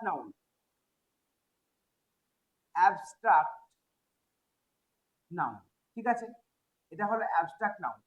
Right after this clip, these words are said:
দেখো, কোশ্চেন নাম্বার সেভেন, give turn to his astonishing man। তাহলে give ঘুরে তাকা-, তাকালো তার যে অদ্ভুত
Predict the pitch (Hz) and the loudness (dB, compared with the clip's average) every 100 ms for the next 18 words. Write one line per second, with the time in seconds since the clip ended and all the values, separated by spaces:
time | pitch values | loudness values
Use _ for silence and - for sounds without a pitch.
0 | - 190 - - _ _ _ - 214 220 | -2 -2 -2 -16 _ _ _ -2 0 2
1 | 254 254 254 262 254 208 147 147 _ _ | 2 4 2 6 4 4 -4 -8 _ _
2 | 147 139 247 285 285 - 214 233 262 262 | -20 -8 -4 -4 -4 6 8 10 6 2
3 | 262 254 202 247 - - - - 247 247 | -2 -4 -2 -6 0 6 6 6 0 2
4 | 254 247 247 262 226 208 175 131 - _ | 4 2 0 -4 0 2 4 0 -8 _
5 | _ _ _ - 214 214 143 240 262 - | _ _ _ -6 0 0 0 -2 -2 -4
6 | _ _ - 170 165 240 247 226 220 226 | _ _ -12 0 6 8 8 6 6 4
7 | 226 226 160 - - _ _ _ 220 214 | 6 6 8 4 2 _ _ _ 6 6
8 | 220 220 214 196 269 | 8 6 6 2 -2